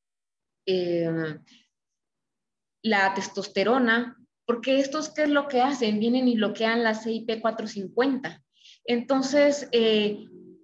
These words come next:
esta, eh, lo bloquea en dos, a nivel de dos pasos, eh, la viraterona y el ketoconazol también en alguna emergencia que, en el, que lo necesitemos. Entonces, estos, eh, pues, son llamados inhibidores de la biosíntesis,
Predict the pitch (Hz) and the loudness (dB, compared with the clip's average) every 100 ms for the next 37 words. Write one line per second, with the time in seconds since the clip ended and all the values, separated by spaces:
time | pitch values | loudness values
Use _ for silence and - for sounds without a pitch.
0 | _ _ _ - 262 269 - 285 285 - | _ _ _ -2 0 0 0 0 0 -2
1 | 226 214 202 208 233 226 214 214 - 254 | 2 4 2 0 0 0 2 -2 0 0
2 | 254 247 226 208 220 220 - 220 214 208 | 2 0 0 -2 -4 -6 -4 0 0 0
3 | 214 220 220 220 220 285 277 196 - - | -2 -2 -2 -4 -6 -8 -8 -12 -12 -12
4 | - 202 190 190 190 190 190 190 190 208 | -2 0 2 2 2 0 0 -2 -2 -2
5 | 254 233 240 - _ - 247 233 214 214 | 0 -2 -4 -12 _ -4 0 4 2 2
6 | 202 - - 190 180 196 - 202 202 247 | -4 -6 -6 -6 -4 -6 -4 -2 2 2
7 | 240 247 185 180 208 208 202 190 - 208 | 4 2 2 0 0 0 -2 -4 -2 -2
8 | 208 202 208 196 190 185 - - 202 190 | -2 -2 -2 -2 -2 -4 -6 -4 -2 -2
9 | 185 175 208 254 262 247 - - _ _ | -6 -8 -4 -2 2 0 0 -8 _ _
10 | _ - 240 240 247 247 262 269 - - | _ 0 0 4 2 4 2 2 -2 0
11 | 285 285 - 302 294 - - 214 196 190 | 0 0 -8 -8 -10 -16 -6 0 2 2
12 | 185 202 208 220 220 214 208 214 226 247 | 0 -2 -2 0 0 2 0 -2 -4 -4
13 | 220 208 196 190 214 220 220 214 196 190 | -2 -2 -2 -4 -2 -2 -2 -2 -2 0
14 | 185 185 277 339 392 381 - - | -4 -4 -6 -6 -8 -8 -10 -20